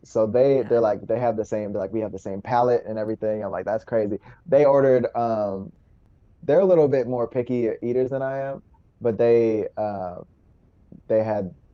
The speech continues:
Speaker 1: this burger. We went to the, we went to brunch and they had a
Speaker 2: Mm-hmm.
Speaker 1: burger. I had breakfast. I feel like, like, I like breakfast food as my first meal of the day, like,
Speaker 2: Oh, yeah.
Speaker 1: almost no matter what.
Speaker 2: Yes.
Speaker 1: Like, I feel weird if I don't eat breakfast food for my first meal.
Speaker 2: <laughs> You're
Speaker 1: Like, egg, I need
Speaker 2: adorable.
Speaker 1: eggs
Speaker 2: <laughs>
Speaker 1: and bacon and,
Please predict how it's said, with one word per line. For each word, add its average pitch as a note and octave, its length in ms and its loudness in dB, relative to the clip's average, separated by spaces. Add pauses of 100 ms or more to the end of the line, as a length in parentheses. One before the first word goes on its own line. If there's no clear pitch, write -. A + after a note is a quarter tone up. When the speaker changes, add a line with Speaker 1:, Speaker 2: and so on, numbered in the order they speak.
(240)
Speaker 1:
this F#2+ 140 -12
burger. G2+ 360 -2
We G2+ 100 -4
went G2+ 160 -8
to G#2 80 -6
the, F#2+ 140 -2
we G2 120 -4
went G2 160 -10
to F#2+ 80 -4
brunch F#2+ 360 -8 (120)
and E2+ 400 -8
they F#2 100 -2
had G2+ 160 -4
a F#2+ 40 -4
Speaker 2:
Mm-hmm. F2+ 40 -6
Speaker 1:
burger. F#2+ 240 -2
I G2+ 140 -2
had A#2 140 2
breakfast. G2+ 340 -2
I A#2 60 -2
feel C#3 120 0
like, A#2+ 180 2 (320)
like, A#2 160 2
I C3 100 2
like C#3+ 200 4
breakfast A#2+ 340 -2
food A#2+ 180 2
as A2 100 2
my G#2 140 -4
first G#2+ 220 -4
meal G#2+ 200 -2
of G#2 60 -6
the G#2 80 -6
day, G2 320 -2
like, F2+ 260 -2 (140)
Speaker 2:
Oh, F2+ 60 -18
yeah. - 80 -16
Speaker 1:
almost G#2 260 -6
no G2+ 60 -6
matter F#2+ 220 0
what. G#2 260 0 (500)
Speaker 2:
Yes. - 160 -20
Speaker 1:
Like, G#2+ 100 0
I A2 80 2
feel A2+ 220 2
weird A2 200 2
if A2 80 -2
I G#2+ 80 4
don't G#2 180 0
eat G2+ 80 -4
breakfast G2 360 -6
food G#2+ 320 -4 (200)
for G2+ 240 -4 (380)
my G#2 120 -8
first G2+ 240 -6
meal. G#2+ 160 -4
Speaker 2:
<laughs> - 540 -18
You're - 140 -2
Speaker 1:
Like, - 100 -4
egg, A2 180 4
I G#2 80 0
need A2 160 -4
Speaker 2:
adorable. A2+ 180 0
Speaker 1:
eggs G#2+ 160 -2
Speaker 2:
<laughs> G#2+ 80 -6
Speaker 1:
and G#2 200 -6
bacon G#2 380 -2
and, G3 180 -8